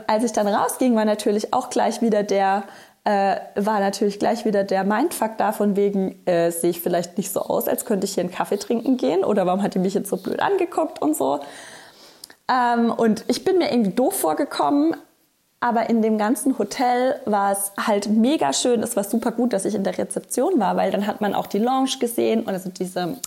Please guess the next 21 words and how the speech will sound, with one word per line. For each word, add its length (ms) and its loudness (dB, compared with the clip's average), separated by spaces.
ähm, 480 0
das, 180 -4
die 100 0
Lobby 560 2
und, 440 -2
ähm, 240 0
da 140 -2
waren 160 -2
auch 120 -2
super 300 -2
schöne 300 0
Sofas, 640 -2
war 100 0
ganz 300 -4
leise, 680 0
die 160 2
Wände 340 2
waren 200 0
super 540 0
hoch, 380 0
ähm, 400 0